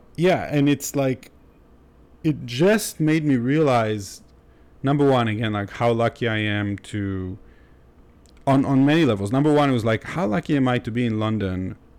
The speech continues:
uh, for a speaking engagement, and, like, realizing, like, I'm gonna take some time to really enjoy myself and have fun in this beautiful place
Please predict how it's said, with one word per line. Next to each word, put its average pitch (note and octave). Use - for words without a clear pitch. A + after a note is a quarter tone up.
uh, A2
for A2+
a G2
speaking A#2
engagement, F#2+
and, A2
like, A2+
realizing, A#2
like, G#2
I'm A#2
gonna B2+
take A2+
some G#2
time A2
to G#2+
really G#2
enjoy G2
myself A2
and G2
have A2
fun A2+
in G2+
this G2
beautiful G#2+
place A#2+